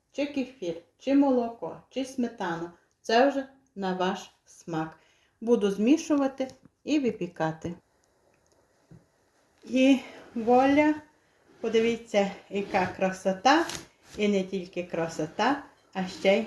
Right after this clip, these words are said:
смакота. Ну, не можу не поділитися з вами, який він є у розрізі. Бо того, що він мені дуже нагадує пиріжок,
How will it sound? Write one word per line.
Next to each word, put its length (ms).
смакота. 680
Ну, 280
не 180
можу 340
не 140
поділитися 720
з 80
вами, 360
який 420
він 200
є 240
у 120
розрізі. 760
Бо 80
того, 320
що 240
він 260
мені 220
дуже 320
нагадує 800
пиріжок, 800